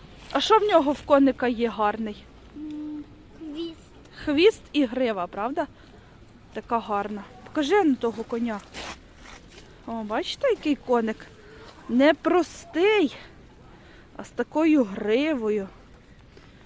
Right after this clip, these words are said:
Speaker 1: І з хвостом. Гриву можна ру-, даже розчісувати. А, тримай. Були ще в А Т Б зайшли.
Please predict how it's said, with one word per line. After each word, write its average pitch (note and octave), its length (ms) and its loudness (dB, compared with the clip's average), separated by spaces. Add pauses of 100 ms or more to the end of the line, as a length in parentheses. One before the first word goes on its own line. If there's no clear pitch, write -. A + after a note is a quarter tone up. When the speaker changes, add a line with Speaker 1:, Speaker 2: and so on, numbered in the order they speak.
(240)
Speaker 1:
І G#3 40 -18
з - 80 -16
хвостом. B3 720 0
Гриву A#3+ 280 0
можна B3 320 0 (120)
ру-, A#3 200 -2 (140)
даже A#3+ 280 -2
розчісувати. A#3 800 -6 (960)
А, A3 120 -6 (300)
тримай. F3 280 -12 (2250)
Були C4+ 300 -2
ще - 200 -6
в A3 120 -6
А A3+ 60 -4
Т F#3 180 -16 (100)
Б G#3+ 340 -6
зайшли. E4 560 -8